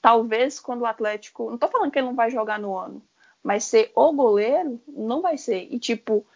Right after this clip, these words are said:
é, mesmo que ele não tenha falhas, ele, eu acho que naturalmente ele vai pro banco. Não é só questão, assim, do Rafael se recondicionar, porque ele tava treinando sozinho.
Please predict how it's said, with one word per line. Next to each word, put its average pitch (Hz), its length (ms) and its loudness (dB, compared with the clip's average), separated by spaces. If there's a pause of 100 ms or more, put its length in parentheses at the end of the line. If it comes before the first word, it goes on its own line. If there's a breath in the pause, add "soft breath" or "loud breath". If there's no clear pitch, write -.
(260)
é, 202 280 4
mesmo 415 400 2
que 415 100 2
ele 392 160 6
não 349 140 -2
tenha 285 260 -2
falhas, 254 540 2
ele, 285 260 -2
eu 214 80 -2
acho 285 160 0
que - 80 -4
naturalmente 320 680 -2
ele 330 80 -6
vai 269 120 -4
pro 262 140 -12
banco. 220 240 -8 (380)
Não 233 100 -2
é 254 60 0
só 349 180 2
questão, 415 380 0
assim, 277 260 -2
do 247 80 0
Rafael 254 460 0
se 262 120 -10
recondicionar, 285 760 -2
porque - 180 -4
ele 226 80 2
tava 233 200 -2
treinando 226 380 -8
sozinho. 226 440 -4